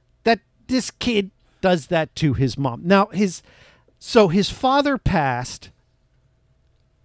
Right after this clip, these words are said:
when she was going to the, so her dad, his, excuse me, his dad was driving his mom to the hospital when they got in a car accident. The dad died, mother lived, and gave birth to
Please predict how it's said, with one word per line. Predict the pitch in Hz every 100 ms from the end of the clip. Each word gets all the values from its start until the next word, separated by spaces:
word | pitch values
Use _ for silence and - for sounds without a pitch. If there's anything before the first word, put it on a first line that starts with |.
| _
when | 202 143 185 180 165 156 _ -
she | - - 214 247
was | 233 202 160
going | - 170 180 190
to | 180
the, | 139 143 120 _
so | - 180 143
her | 156
dad, | 185 190 220 226 208 _ _ _ -
his, | 185
excuse | - 170 -
me, | -
his | 180 262
dad | 180 175 170 143
was | 143
driving | 156 139 127 120
his | 175 208 151
mom | 143 123 120 117 _ _ _ _ -
to | 226
the | 208
hospital | 170 160 - - 156 139 131
when | 135
they | 131
got | 147 185
in | 170
a |
car | - 143 131
accident. | 123 123 - 123 -
The | 120
dad | 170 190 202
died, | 160 143 143 127
mother | 131 165 175
lived, | 147 139 131 -
and | 143
gave | 123 143 113
birth | 139 127 -
to | - 135 123